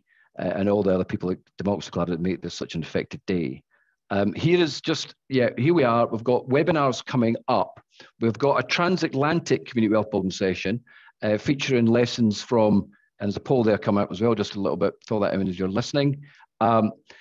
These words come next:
uh, featuring lessons from Scotland, uh, that's gonna be in September. Um, I, I'm actually sitting here in Scotland. Um, uh, bending the arpa funds and mainstream funding in support of community wealth building is gonna be the second sort of webinar. That'll be later on in the fall.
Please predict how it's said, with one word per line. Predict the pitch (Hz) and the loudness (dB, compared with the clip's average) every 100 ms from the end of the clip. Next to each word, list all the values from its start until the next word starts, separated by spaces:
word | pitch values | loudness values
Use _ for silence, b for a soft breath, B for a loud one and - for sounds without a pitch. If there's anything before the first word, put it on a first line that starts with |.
| B B _ | B B _
uh, | 120 120 - | 0 0 -2
featuring | - 165 143 135 | -4 -2 0 2
lessons | 139 131 123 | 2 0 -2
from | 117 | -2
Scotland, | - 147 160 190 190 - - | -2 0 2 4 4 2 -2
uh, | 113 | 0
that's | 104 113 - | 0 0 -2
gonna | - 107 | -2 0
be | 104 | 2
in | 98 | 0
September. | - - - 127 135 143 131 - | -2 -4 0 2 4 4 4 2
Um, | 101 104 - | 2 2 0
I, | 101 - | -2 -2
I'm | 98 | 0
actually | 107 - - 104 98 | 0 -2 -2 -2 -2
sitting | - 110 98 | -4 -4 0
here | 101 | 2
in | 123 147 | 4 2
Scotland. | - 104 101 127 165 160 - | 2 0 2 2 2 0 2
Um, | 123 123 131 B B - | 4 4 2 B B -8
uh, | 135 131 - - B - | -2 -2 -4 -14 B -2
bending | 160 185 180 160 | 2 4 4 4
the | 143 | 2
arpa | 139 160 165 147 | 2 0 0 -2
funds | - 131 131 123 | 0 2 2 0
and | - 117 | 0 4
mainstream | 123 135 123 - 127 113 | 4 4 2 0 0 0
funding | 131 123 113 | 0 0 0
in | 113 | -2
support | - - 123 117 | -4 -2 0 0
of | - | 0
community | 120 107 | 0 2
wealth | 101 101 | 0 2
building | 135 127 | 0 0
is | 95 | 0
gonna | 107 | 0
be | 104 | 0
the | |
second | 98 - 127 - 113 95 | -2 -2 -2 0 0 0
sort | - 87 | -2 -2
of | |
webinar. | 92 98 98 107 | 0 2 2 2
That'll | 110 107 | 2 0
be | 90 101 95 | 0 0 0
later | 101 110 120 104 | 0 2 2 4
on | 101 98 | 4 4
in | |
the | 87 | 0
fall. | - 104 92 82 85 | -2 0 0 0 -4